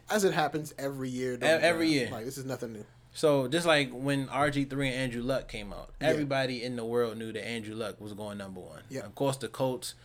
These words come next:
Speaker 2: Well, I, did the Colts tell him, like, did the Colts make it official?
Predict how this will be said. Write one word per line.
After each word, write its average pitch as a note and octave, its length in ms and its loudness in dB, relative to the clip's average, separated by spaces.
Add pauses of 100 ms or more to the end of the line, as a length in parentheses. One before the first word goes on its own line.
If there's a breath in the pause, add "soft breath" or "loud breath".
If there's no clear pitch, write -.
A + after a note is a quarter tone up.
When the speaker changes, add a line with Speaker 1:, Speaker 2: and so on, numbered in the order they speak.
(200 loud breath)
Speaker 2:
Well, C#3 120 4
I, G3+ 60 4 (1000 soft breath)
did F#3 100 0
the F#3+ 80 0
Colts - 340 -4
tell C4 180 4
him, A#3+ 200 -2
like, D#3+ 300 -2
did D#3+ 140 -6
the E3 80 -6
Colts A#3+ 300 2
make G#3 220 -2
it F#3+ 100 0
official? F3+ 460 -2